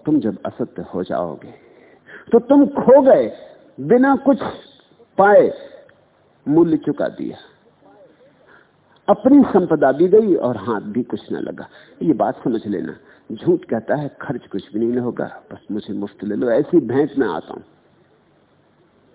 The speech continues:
सत्य कहता है खर्च बड़ा है, तुम्हें अपने से चुकाना होगा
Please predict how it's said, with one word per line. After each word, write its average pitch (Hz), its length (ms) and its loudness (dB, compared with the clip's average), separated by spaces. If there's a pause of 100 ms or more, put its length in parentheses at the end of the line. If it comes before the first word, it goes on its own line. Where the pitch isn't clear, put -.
(420)
सत्य - 240 -8
कहता 113 300 -10
है - 260 -18 (400)
खर्च - 300 -14
बड़ा 57 280 -8
है, - 240 -18 (880)
तुम्हें 120 220 -4 (120)
अपने 113 300 -6 (180)
से 104 80 -8
चुकाना 85 440 -12
होगा - 440 -12